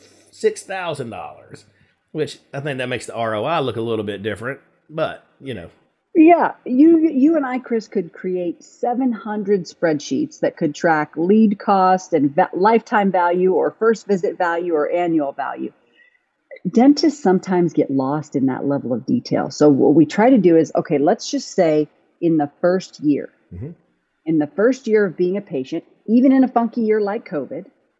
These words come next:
Speaker 2: let's say they're worth a thousand bucks, okay?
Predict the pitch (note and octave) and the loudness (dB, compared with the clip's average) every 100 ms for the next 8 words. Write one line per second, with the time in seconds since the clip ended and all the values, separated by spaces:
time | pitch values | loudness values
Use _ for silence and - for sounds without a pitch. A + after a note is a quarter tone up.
0 | _ - F#3+ - G3 F3+ E3 E3+ D#3+ - | _ -8 -4 0 2 2 0 -4 -6 -6
1 | C#3+ C#3+ C#3+ - - _ _ _ _ _ | -4 -2 -4 -4 -10 _ _ _ _ _
2 | _ - C#3 | _ -10 -8